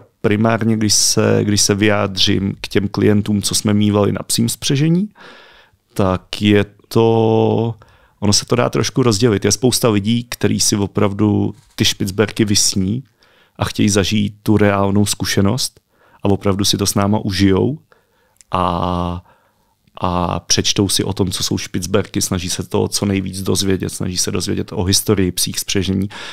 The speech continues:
a snaží se vlastně jakoby vrátit, vrátit v čase. Na tom jsou ty Špicberky dokonalý, protože všude, kde máš divokou přírodu, tak vlastně zjistíš, že spousta těch moderních věcí jako nefunguje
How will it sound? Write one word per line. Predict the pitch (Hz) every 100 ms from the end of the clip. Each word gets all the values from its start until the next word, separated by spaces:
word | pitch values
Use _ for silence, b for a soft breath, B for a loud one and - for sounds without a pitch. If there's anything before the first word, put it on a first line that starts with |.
| B
a | -
snaží | - 92 98
se | -
vlastně | 98 92 -
jakoby | 101 107 110
vrátit, | 110 104 104 - - -
vrátit | 117 104 113
v | -
čase. | - - - 92 - _ _ _ _ _ -
Na | 98
tom | 107
jsou | 98 92
ty | 98
Špicberky | - 92 98 98 -
dokonalý, | 98 104 98 -
protože | - 98 92 95
všude, | - 104
kde | 98
máš | 101 101
divokou | 101 101 110 107
přírodu, | - 101 98 98 127 B B B B B
tak | 98
vlastně | 92 92 - 98
zjistíš, | 98 95 - 104 104 - 101
že | 95 101 95
spousta | - 98 - 101
těch | 101 104
moderních | 104 98 98 98 95
věcí | 107 - 107
jako | 117 107
nefunguje | 104 - 104 98 98 107 151